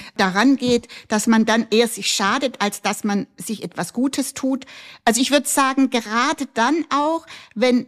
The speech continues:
wenn man nicht eine Standardtherapie braucht, ne, weil Standardtherapien jetzt auch nicht mehr wirken oder dass eben Patienten Nebenwirkungen auf bestimmte Medikamente haben,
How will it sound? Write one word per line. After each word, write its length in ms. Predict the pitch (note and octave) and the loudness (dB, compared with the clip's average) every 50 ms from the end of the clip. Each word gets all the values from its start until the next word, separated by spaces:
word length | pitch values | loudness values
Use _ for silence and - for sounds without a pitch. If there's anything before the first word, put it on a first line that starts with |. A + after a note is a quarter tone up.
| _ _ _ - | _ _ _ -12
wenn 480 | G#3 G3 G3 A#3 B3 A#3+ A#3+ A3+ - A3+ | -10 -4 -2 0 2 2 2 2 4 2
man 280 | A3 G#3 A3 A3 G#3+ | 2 4 4 4 4
nicht 300 | A#3 C#4+ D#4 - - - | 4 4 2 2 0 0
eine 120 | C4 B3+ B3 | 0 2 2
Standardtherapie 1300 | - - A#3 A3+ A#3+ B3 A3 G#3+ G3 - - - G#3+ F#3+ F#3+ F3 F3 - - - A3 G#3 G#3 G#3 G3 - - - - - - - | 0 0 0 2 2 2 2 0 -4 -4 -6 -6 -6 -4 -4 -4 -6 -6 -12 -8 -6 -4 -4 -4 -6 -6 -14 -20 -20 -20 -18 -8
braucht, 480 | - - F3+ D#3 C#3+ - - - - _ - | 0 0 0 0 0 -4 -8 -14 -16 _ -2
ne, 140 | - A#3+ D#4+ G4 | 0 2 2 2
weil 160 | D4 A#3+ G#3 | 2 0 0
Standardtherapien 880 | - - - A3 A3+ A3+ G3+ G3 - A3+ G#3 G3+ F3+ - - G#3 G3+ G#3 | 0 0 0 2 2 2 0 -2 -4 -4 -4 -4 -6 -6 -8 -6 -4 -4
jetzt 200 | F3+ F3 - - | -4 -4 -2 -2
auch 100 | F3+ F3+ | 0 0
nicht 180 | F#3 F#3 F3 F#3+ | 0 -2 -2 -2
mehr 200 | F3 E3 D#3 F3 | -4 -4 0 0
wirken 460 | A3+ C4 D4+ D4 - D4 D4 D4+ D#4 - - - - - - | 2 2 2 0 2 2 2 2 2 -2 -10 -20 -16 -4 2
oder 260 | - B3 C4+ B3+ A#3+ | 4 4 4 4 2
dass 260 | A#3+ G#3+ A3+ A3+ - | 0 -2 -4 -4 -4
eben 260 | G3+ A3+ A3+ A#3 G#3+ | -4 -2 0 0 -2
Patienten 540 | - - A3+ A3 - A#3 A3+ B3 A#3 - A3+ | -2 -4 -8 -6 -4 -2 -2 -2 0 2 2
Nebenwirkungen 580 | A3 A3 A3+ A#3 A3+ A3 G#3+ A3 A3+ - A#3 F#3 | 2 2 2 2 2 2 2 2 0 0 0 -2
auf 100 | C#3+ - | -2 -4
bestimmte 400 | - G#3 - - G#3+ A3 - G#3+ | -4 -6 -4 0 0 2 2 2
Medikamente 720 | G3 G3 F#3+ G3 G3 - G#3 F#3+ G3 F3+ E3+ - F#3 F#3+ F3 | 0 0 0 -2 -4 -2 0 0 0 0 0 -4 -6 -6 -2
haben, 440 | E3+ F3+ A3 C4 C#4+ D4 C#4+ C#4+ | 0 2 2 2 4 4 2 2